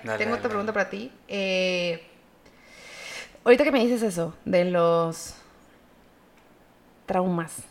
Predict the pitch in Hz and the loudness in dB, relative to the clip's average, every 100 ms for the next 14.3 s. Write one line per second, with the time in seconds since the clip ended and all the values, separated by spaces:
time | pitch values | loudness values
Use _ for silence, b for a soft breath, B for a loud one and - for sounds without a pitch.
0 | - - 117 113 110 127 - 175 165 147 | -16 -4 -2 -2 -8 -10 -6 -2 -2 -4
1 | - - - _ _ _ _ - 190 180 | -12 -16 -20 _ _ _ _ -8 -6 -6
2 | 185 - - 170 165 165 170 165 - - | -8 -14 -12 -12 -10 -4 -2 -4 -6 -8
3 | - - - - - 185 - _ b b | -6 -8 -10 -12 -14 -16 -18 _ b b
4 | b b b _ - 190 180 175 170 180 | b b b _ -8 -2 0 0 -2 -10
5 | 180 - _ _ _ _ _ - - _ | -16 -20 _ _ _ _ _ -20 -20 _
6 | - _ 254 254 269 285 349 403 - - | -20 _ 2 4 0 -4 -6 -12 -20 -20
7 | - _ - - _ - 95 - - - | -20 _ -20 -20 _ -12 -8 -4 -2 -2
8 | - - 196 190 233 254 - - 208 190 | -4 0 2 4 2 -4 -14 -4 0 4
9 | 185 - 196 196 - 214 214 214 214 - | 4 4 2 2 2 6 8 8 6 0
10 | - - - - - - 285 226 175 - | -18 -20 -20 -20 -20 -6 2 4 4 2
11 | - 180 151 156 - - 208 - 294 226 | -6 -2 -2 -2 -4 -2 -2 -2 -4 -2
12 | 180 170 170 170 165 175 175 - 220 - | -4 -4 -8 -8 -6 -4 -4 -4 -6 -2
13 | 208 202 196 185 311 320 - 175 165 160 | -2 -2 -4 -2 -2 -4 2 4 6 6
14 | 156 151 | 4 2